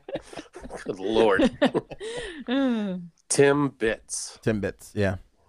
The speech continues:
Speaker 1: All right. I mean, Munchkins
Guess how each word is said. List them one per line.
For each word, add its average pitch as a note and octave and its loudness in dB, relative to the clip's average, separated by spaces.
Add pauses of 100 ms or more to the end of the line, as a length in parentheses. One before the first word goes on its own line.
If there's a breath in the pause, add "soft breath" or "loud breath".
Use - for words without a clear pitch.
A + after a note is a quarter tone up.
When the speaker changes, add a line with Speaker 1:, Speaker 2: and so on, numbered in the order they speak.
(600)
Speaker 1:
All A#2+ -16
right. F2+ -14 (480 soft breath)
I A#2+ -4
mean, A#2+ 0
Munchkins A#2+ -2